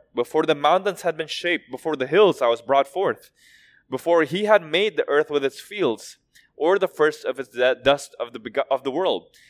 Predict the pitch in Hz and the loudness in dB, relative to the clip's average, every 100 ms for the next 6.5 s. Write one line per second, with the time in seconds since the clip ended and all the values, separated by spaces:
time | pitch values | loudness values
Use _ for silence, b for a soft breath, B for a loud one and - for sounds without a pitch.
0 | b _ 131 151 143 - 165 202 214 143 | b _ -6 -4 -6 0 2 2 0 -4
1 | 131 117 113 - 123 127 143 123 175 165 | -2 -2 -4 -6 0 0 0 0 0 0
2 | 85 - _ _ _ 139 143 127 147 156 | -2 -10 _ _ _ -12 -10 -6 -4 -4
3 | - 185 180 147 131 - 147 139 131 131 | -2 -2 0 -2 -2 -4 -6 -6 -12 -10
4 | 190 - _ _ _ 123 135 143 135 151 | -12 -12 _ _ _ -8 -8 -8 -4 -4
5 | 147 - _ 175 202 180 143 135 - 151 | -4 -16 _ 2 2 0 -12 -20 -2 2
6 | 143 135 156 180 117 | 4 2 2 2 2